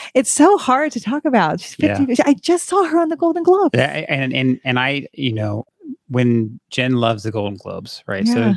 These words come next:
Speaker 2: that's always a night for her. The
Speaker 1: <laughs>
Speaker 2: Oscars are a night for her.
Speaker 1: It's
Speaker 2: She's cheering for everybody. She's cheering for all the people that she likes. She's cheering for Brad Pitt,
Speaker 1: <laughs>
Speaker 2: right? And regardless of whether or not he's up for a Golden Globe.
Speaker 1: <laughs>
Speaker 2: And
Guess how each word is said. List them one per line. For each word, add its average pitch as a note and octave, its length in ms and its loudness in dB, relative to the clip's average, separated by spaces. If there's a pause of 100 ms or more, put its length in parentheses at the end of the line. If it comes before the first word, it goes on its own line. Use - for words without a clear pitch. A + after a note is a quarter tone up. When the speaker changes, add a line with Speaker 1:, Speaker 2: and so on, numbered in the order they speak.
Speaker 2:
that's A#2+ 220 0
always C3+ 180 4
a B2 60 0
night A#2+ 200 0
for A2+ 120 0
her. A2+ 340 2
The G#2 80 4
Speaker 1:
<laughs> - 20 6
Speaker 2:
Oscars B2 400 0
are B2 100 2
a A#2+ 40 2
night A#2 180 0
for A#2 120 -4
her. A2+ 420 2 (120)
Speaker 1:
It's - 300 -2
Speaker 2:
She's C3+ 320 -2
cheering D3 280 0
for C3+ 180 0
everybody. B2 580 0
She's A#2 220 -6
cheering C3 240 0
for B2+ 120 -4
all B2 60 0
the A#2+ 60 -4
people A#2 280 -4
that A2+ 120 -2
she - 140 -6
likes. A2 320 -4
She's G#2 160 -12
cheering C3 240 -2
for A#2+ 100 -8
Brad A2 320 0
Pitt, G#2 320 -2
Speaker 1:
<laughs> - 20 6
Speaker 2:
right? B3 460 2
And A#2+ 160 -2
regardless D#3+ 460 2
of C#3+ 80 2
whether B2+ 200 2
or A#2 40 0
not A2+ 180 -2
he's A2 180 -6
up A2 140 -2
for G#2+ 120 -6
a G#2 40 -8
Golden G2+ 260 -6
Globe. A3 380 0
Speaker 1:
<laughs> A#3 120 0 (480)
Speaker 2:
And B2 520 0